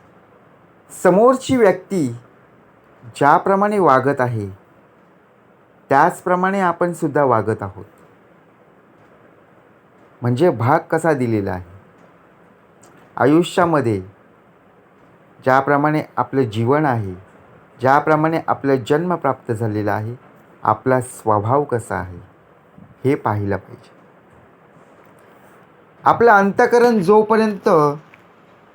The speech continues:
उत्तमाचं असतं आणि शुद्ध असतं तोपर्यंत आपल्याला भीती बाळगायची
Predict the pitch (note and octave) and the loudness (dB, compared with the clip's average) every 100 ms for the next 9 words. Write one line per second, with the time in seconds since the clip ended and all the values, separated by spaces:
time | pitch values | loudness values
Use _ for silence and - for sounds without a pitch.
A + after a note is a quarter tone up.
0 | _ B2+ A#2+ F3+ F3 F3 F3 D#3 - B2 | _ -6 0 2 2 2 0 -2 -4 -6
1 | G#2 G#2 - A#2+ A#2+ C#3+ C3 C#3 D#3+ - | -6 -10 -6 -6 -4 -4 -2 0 0 -2
2 | - F#2+ F#2+ - - - _ _ _ _ | -10 -16 -16 -20 -20 -20 _ _ _ _
3 | _ _ _ _ _ _ _ _ _ _ | _ _ _ _ _ _ _ _ _ _
4 | _ - C#3+ D3+ D3+ D3+ D3+ B2+ C3+ C#3+ | _ 0 0 2 0 0 0 0 2 0
5 | A#2+ B2 B2+ C3 A#2 A2+ A2+ A2 A#2 | 0 -4 -2 0 2 2 0 -2 -8